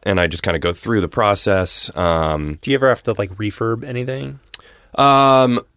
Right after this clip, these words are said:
Speaker 2: Do some work?
Speaker 1: oh, yeah. They're all, the pro-, the reason <clears throat> they're being returned from Amazon in this local place, you go to this, they're old, like, grocery stores that are full of, like, pallets of just stuff that got damaged and returned from Amazon. So you'll take it out. Um,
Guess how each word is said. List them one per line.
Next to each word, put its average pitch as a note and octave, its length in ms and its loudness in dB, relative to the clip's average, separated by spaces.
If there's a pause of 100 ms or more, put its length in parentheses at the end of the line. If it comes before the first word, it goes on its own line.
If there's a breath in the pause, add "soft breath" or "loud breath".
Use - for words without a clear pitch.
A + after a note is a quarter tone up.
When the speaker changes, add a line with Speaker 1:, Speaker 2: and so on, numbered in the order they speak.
Speaker 2:
Do - 100 -10
some A2+ 160 -6
work? A2+ 260 -4
Speaker 1:
oh, F3 140 4
yeah. F2+ 200 2 (160)
They're B2+ 220 6
all, C3 260 6
the G#2 160 4
pro-, A#2+ 220 2
the A2+ 100 2
reason G#2 520 2
<clears throat> F2 180 -4
they're F2+ 280 4
being F2 280 0
returned E2+ 480 -2
from F2 180 -2
Amazon E2 520 0
in D#2 80 -2
this D#2+ 200 -4
local E2 480 0
place, D#2+ 460 -2
you F#2 80 0
go F2+ 160 2
to D#2+ 60 -2
this, D2 240 -6 (640 soft breath)
they're A2 160 6
old, F#2+ 220 4
like, D#2 120 -2
grocery E2+ 380 0
stores D2+ 220 -4
that D2+ 80 -6
are D2+ 40 -4
full E2 560 0
of, C#2+ 100 -8
like, D2 200 -12
pallets - 800 -6
of E2+ 180 -10
just F2 180 -2
stuff E2 260 -2
that E2+ 80 -8
got D#2+ 220 -4
damaged D#2 500 -4
and D#2 120 -4
returned D#2 340 -4
from D2+ 140 -8
Amazon. D#2 440 -4
So E2 320 0 (440 loud breath)
you'll C#3 100 2
take A#2 180 4
it G2+ 60 6
out. F2 340 4
Um, D2+ 600 -2